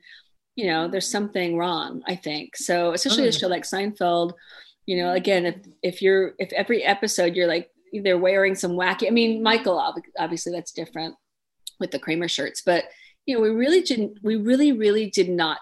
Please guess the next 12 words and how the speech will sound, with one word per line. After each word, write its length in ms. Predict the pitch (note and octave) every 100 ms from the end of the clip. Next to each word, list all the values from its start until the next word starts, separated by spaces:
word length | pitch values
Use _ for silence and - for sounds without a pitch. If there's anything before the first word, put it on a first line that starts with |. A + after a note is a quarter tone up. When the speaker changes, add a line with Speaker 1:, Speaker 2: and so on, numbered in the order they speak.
| -
Speaker 1:
try 800 | - - F#3 E3 D3 D3+ D#3 F3 _ _ _ _ -
to 120 | - - -
ever, 380 | F#3+ F#3+ E3+ E3
everything 340 | A3 C4+ C4+
we 80 | A3
tried 220 | - G3
to 80 | F#3+
keep 180 | F#3 -
pretty 260 | G3+ F3+
understated 720 | - F3 F3 - F3+ F3+ F3 D#3+
and 160 | E3
not 280 | E3 D#3